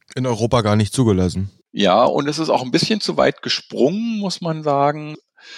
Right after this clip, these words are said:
Speaker 2: Wir haben ja eben rausgearbeitet, für Hochrisikopopulationen ist das so, aber dass jetzt alle Diabetiker, wenn sie es irgendwie vertragen,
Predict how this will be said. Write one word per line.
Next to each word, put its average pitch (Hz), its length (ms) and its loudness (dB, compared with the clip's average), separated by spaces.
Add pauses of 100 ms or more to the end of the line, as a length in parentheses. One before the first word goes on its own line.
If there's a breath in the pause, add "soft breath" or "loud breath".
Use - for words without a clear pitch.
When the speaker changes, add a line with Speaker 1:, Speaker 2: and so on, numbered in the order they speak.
(240 loud breath)
Speaker 2:
Wir 117 240 -4
haben 131 140 -4
ja 131 40 2
eben 120 160 0
rausgearbeitet, 135 920 0
für - 180 -6
Hochrisikopopulationen 139 1400 -2
ist 123 240 -6
das - 180 -2
so, 156 380 2
aber 120 180 2
dass 117 220 -2
jetzt - 260 -4
alle 190 240 2
Diabetiker, 143 960 -2
wenn 117 240 -2
sie 123 80 -6
es - 80 -8
irgendwie 139 400 -4
vertragen, - 760 0